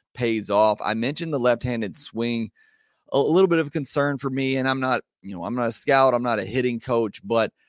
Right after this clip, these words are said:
eh, he really steps out a good bit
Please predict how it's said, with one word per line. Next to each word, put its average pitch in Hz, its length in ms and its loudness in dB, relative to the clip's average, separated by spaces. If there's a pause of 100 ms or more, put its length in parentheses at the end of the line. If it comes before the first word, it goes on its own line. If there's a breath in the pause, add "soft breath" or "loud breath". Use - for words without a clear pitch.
(320)
eh, 117 160 -4
he 139 200 -2
really 127 420 4
steps 127 560 -2
out 127 300 0 (360)
a 120 80 -4
good 110 360 -2
bit 120 240 2